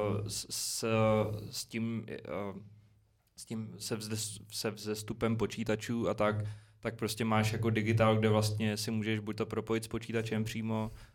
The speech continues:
a můžeš tam stáhnout úplně jakýkoliv zvuk a ten hrát prostě a jako dělá to t-, ten zvuk digitální cestou. A pak máš právě věci jako tady Katastrofon od Petra Válka, který jsou analogový, který tam mají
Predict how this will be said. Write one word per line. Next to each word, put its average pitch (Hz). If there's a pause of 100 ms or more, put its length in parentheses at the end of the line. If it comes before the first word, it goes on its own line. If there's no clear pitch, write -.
(140)
a -
můžeš 107
tam 113
stáhnout 107
úplně 110
jakýkoliv 110
zvuk 107
a 104
ten 107
hrát 104
prostě 101
a 101
jako 101
dělá 101
to 101
t-, 95
ten 104
zvuk 104
digitální 107
cestou. 110 (360)
A 110
pak 113
máš 113
právě 117
věci 117
jako 120
tady 120
Katastrofon 120
od 117
Petra 117
Válka, 113
který 110
jsou 117
analogový, 110
který 117
tam 113
mají 113